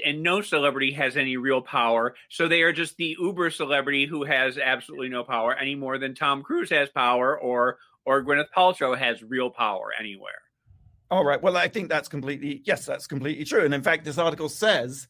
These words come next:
Speaker 2: that what's going on here is a union between the royal family and Californian celebrity. And <laughs> she says, the, the writer says,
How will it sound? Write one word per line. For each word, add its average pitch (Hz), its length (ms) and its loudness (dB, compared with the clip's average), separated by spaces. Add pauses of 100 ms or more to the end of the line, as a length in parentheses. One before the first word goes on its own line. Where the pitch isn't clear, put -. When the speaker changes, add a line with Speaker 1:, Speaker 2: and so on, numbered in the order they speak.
(540)
Speaker 2:
that 170 180 4
what's 180 240 4
going 180 280 2
on 220 160 0
here 156 360 0
is 151 200 -4
a 147 60 -6
union 151 640 -4
between 147 760 -4 (260)
the 151 100 2
royal 165 320 6
family 156 760 -2
and 147 440 -4 (320)
Californian 165 640 0
celebrity. 135 840 2 (480)
And 180 240 4 (140)
<laughs> 208 160 6
she 208 160 -4
says, 190 300 4 (260)
the, 180 200 6
the 165 120 4
writer 175 240 4
says, 175 200 -4